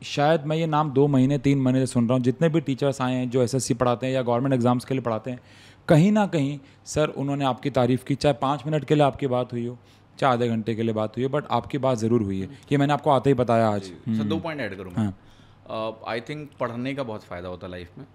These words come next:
Speaker 2: तो एक टाइम था जब मैंने
Speaker 1: हम्म।
Speaker 2: साइंस पढ़ा, मैथ्स से प्यार हुआ, वो मेरा पैशन बना, करियर बना।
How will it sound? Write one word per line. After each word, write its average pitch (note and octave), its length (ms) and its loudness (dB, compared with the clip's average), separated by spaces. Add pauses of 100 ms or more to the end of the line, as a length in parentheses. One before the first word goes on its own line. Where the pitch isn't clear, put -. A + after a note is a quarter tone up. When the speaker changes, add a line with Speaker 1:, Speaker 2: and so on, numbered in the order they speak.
(160)
Speaker 2:
तो G#2 60 -4
एक G2 160 -4
टाइम A2+ 160 -2
था A#2 60 -4
जब A2+ 120 -6
मैंने A2+ 160 -10
Speaker 1:
हम्म। G#2+ 80 -14
Speaker 2:
साइंस G#2 300 -12
पढ़ा, G2+ 240 -8
मैथ्स G2 240 -12
से A2 120 -12
प्यार G2 280 -8
हुआ, G2 220 -6
वो G2 160 -6
मेरा G2+ 180 -8
पैशन F#2+ 420 -10
बना, F#2+ 240 -10
करियर F#2+ 340 -10
बना। F#2 240 -12